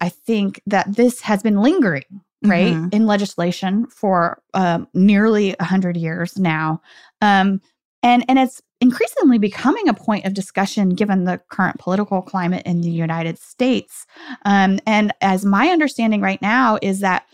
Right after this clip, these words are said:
Speaker 1: um, even though in nineteen eighty-two only thirty-five states had ratified this amendment, since then, two more have.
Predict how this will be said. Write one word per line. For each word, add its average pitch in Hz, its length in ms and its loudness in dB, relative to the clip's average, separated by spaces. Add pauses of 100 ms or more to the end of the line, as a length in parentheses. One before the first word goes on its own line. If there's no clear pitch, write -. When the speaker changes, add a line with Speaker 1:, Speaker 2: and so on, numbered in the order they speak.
(360)
Speaker 1:
um, 190 360 0 (120)
even 277 280 4
though 277 140 4
in 247 80 4
nineteen 233 280 -2
eighty-two 208 580 0
only 196 180 0
thirty-five 190 600 -2
states - 580 -2
had 190 580 0
ratified 220 560 0
this 269 160 -2
amendment, 277 400 4 (600)
since - 400 -6
then, 175 240 0
two - 200 0
more 269 260 4
have. 185 360 -4